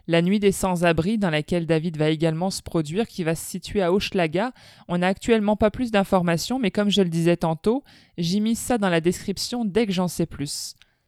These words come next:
Le vingt-cinq octobre, il y aura un micro ouvert à dix-neuf heures au Café du Passeur, à Mont-Saint-Hilaire.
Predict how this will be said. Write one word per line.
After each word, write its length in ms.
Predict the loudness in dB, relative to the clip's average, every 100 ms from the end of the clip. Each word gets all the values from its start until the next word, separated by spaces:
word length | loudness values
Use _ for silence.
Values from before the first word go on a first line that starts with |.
| _ _ _ _ _ 0
Le 100 | 2
vingt-cinq 560 | 2 0 -2 -2 2
octobre, 580 | 0 0 0 2 2 -4 -8 _ _ -8
il 100 | 0
y 60 |
aura 180 | 2 4
un 80 | 2
micro 480 | 2 -2 0 2 2
ouvert 560 | 4 4 4 0 -6 -2
à 140 | 0 0
dix-neuf 440 | -2 0 0 2
heures 140 | 2 2
au 80 |
Café 460 | 0 -2 -2 -2 -2
du 180 | -2 -4
Passeur, 600 | 0 -2 -2 -2 -2 -2 0
à 100 | 0
Mont-Saint-Hilaire. 1040 | 0 -2 -2 -4 -4 -2 0 -2 -6 -12